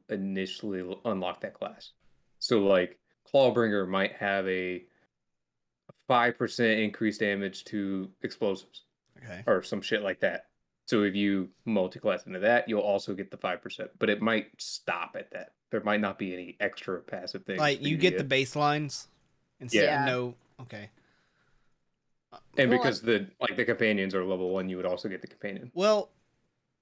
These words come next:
Speaker 2: Norm, we'll just have to take a look at it.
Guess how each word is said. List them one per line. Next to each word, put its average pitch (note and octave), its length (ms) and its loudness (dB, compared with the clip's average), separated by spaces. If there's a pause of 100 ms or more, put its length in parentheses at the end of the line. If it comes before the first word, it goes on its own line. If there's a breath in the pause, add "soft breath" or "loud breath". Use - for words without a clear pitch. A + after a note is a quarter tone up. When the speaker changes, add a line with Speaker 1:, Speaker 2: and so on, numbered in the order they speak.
(520)
Speaker 2:
Norm, E3+ 300 0
we'll D#3 120 -2
just D3+ 220 -6
have D#3+ 160 0
to D3+ 60 -8
take C#3 220 -6
a A#2+ 60 -8
look G2+ 260 -10
at F2 140 -10
it. F2 120 -16